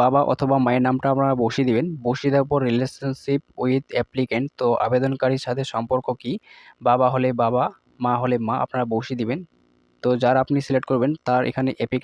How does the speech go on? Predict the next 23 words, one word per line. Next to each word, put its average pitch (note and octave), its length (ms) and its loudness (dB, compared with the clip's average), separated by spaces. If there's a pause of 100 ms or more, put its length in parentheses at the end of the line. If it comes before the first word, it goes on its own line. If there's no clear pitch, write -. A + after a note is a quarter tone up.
নাম্বারটা C3 300 -2 (100)
বসিয়ে B2 260 -2
দিবেন। A2 160 -2 (400)
তারপরে B2+ 320 0
আপনারা B2+ 180 0 (120)
নেক্সটে A2 260 -4 (140)
ক্লিক G#2+ 200 -2
করবেন। - 180 -4 (360)
নেক্সটে D#3 380 0
ক্লিক E3 200 4
করার E3 180 4
পর D#3+ 160 4
আপনাকে D#3 240 0 (120)
ডিক্লারেশন C#3+ 480 2
ফিল C#3 200 0
করতে C3 200 0
হবে। B2 140 2 (140)
তো - 120 -4
এখানে C#3+ 180 0 (100)
আপনার C#3 200 0 (100)
ভিলেজের B2+ 320 2
নামটা B2+ 340 0
এখানে C3+ 140 0